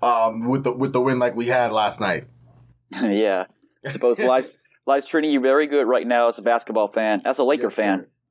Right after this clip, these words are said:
Speaker 1: Yes, sir. It is. It really <laughs> is.
Speaker 2: <laughs> Oh, I'm, I'm really happy for you guys. I'm, um, I'm a Heat fan.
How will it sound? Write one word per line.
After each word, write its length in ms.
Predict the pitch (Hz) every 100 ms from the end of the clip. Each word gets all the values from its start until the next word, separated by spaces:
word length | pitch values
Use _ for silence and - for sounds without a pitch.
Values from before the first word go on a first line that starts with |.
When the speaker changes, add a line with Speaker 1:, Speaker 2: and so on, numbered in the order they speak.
| _ -
Speaker 1:
Yes, 320 | 147 131 -
sir. 360 | 165 143 107 -
It 140 | 135
is. 280 | 143 120 104
It 40 | 131
really 380 | 131 143 139 170
<laughs> 0 |
is. 600 | 143 120 127 139 - _ _ _ -
Speaker 2:
<laughs> 540 | - - - - - - _ - 135 -
Oh, 300 | 139 135 - _ -
I'm, 240 | 156 160 143 _ _
I'm 140 | 143 180
really 200 | 220 180
happy 240 | 190 180
for 140 | 160
you 100 | 156
guys. 300 | 139 143 143
I'm, 100 | 143 - 107
um, 240 | 120 -
I'm 100 | 120
a 60 | 107
Heat 220 | 127 -
fan. 420 | 139 131 127 123